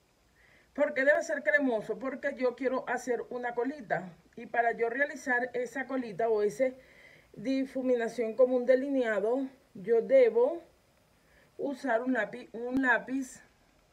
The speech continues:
perdón, debo usar un lápiz cremoso. Entonces, miren, lo llevo así un poquito y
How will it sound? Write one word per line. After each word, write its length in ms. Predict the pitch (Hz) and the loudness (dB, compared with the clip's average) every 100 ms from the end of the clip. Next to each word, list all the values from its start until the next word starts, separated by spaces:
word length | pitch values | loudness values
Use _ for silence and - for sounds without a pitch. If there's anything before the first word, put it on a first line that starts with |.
| - | -6
perdón, 680 | 208 190 180 190 175 165 160 _ _ _ _ - | -6 -4 -4 -4 -4 -6 -10 _ _ _ _ -4
debo 260 | 226 240 | -2 0
usar 400 | 254 285 247 240 240 | -4 -2 0 0 -4
un 140 | 247 | -6
lápiz 300 | 233 - 247 | -6 -8 -10
cremoso. 680 | 285 240 202 196 180 156 175 156 - _ _ _ _ | -6 -6 -4 -6 -6 -8 -10 -14 -20 _ _ _ _
Entonces, 960 | - 254 247 269 233 233 269 269 285 - - - | -6 -4 -4 -6 -6 -8 -8 -8 -10 -20 -20 -16
miren, 460 | 220 247 294 330 - _ _ _ _ _ _ _ _ _ _ - | -12 -10 -10 -12 -20 _ _ _ _ _ _ _ _ _ _ -14
lo 140 | 202 | -10
llevo 280 | 208 208 190 | -8 -8 -8
así 160 | 247 262 | -10 -10
un 120 | 226 | -10
poquito 680 | - - 277 233 247 294 320 254 _ _ _ _ _ _ _ _ _ _ _ - | -12 -10 -10 -8 -8 -8 -10 -16 _ _ _ _ _ _ _ _ _ _ _ -10
y 220 | 254 | -6